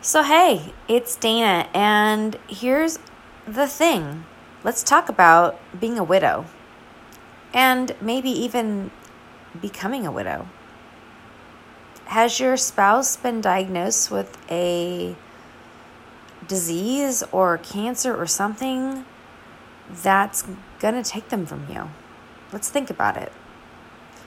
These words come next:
There are not a lot of people who are willing to talk about this, and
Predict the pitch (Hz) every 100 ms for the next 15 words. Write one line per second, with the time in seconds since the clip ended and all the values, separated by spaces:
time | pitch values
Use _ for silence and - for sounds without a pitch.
0 | - - - 294 254 208 180 175 208 214
1 | 196 190 196 196 190 185 180 170 156 170
2 | 185 190 - 165 170 226 226 233 - 254
3 | 262 - - - - - - - - -
4 | - - - - - - - 196 196 196
5 | 196 190 190 196 -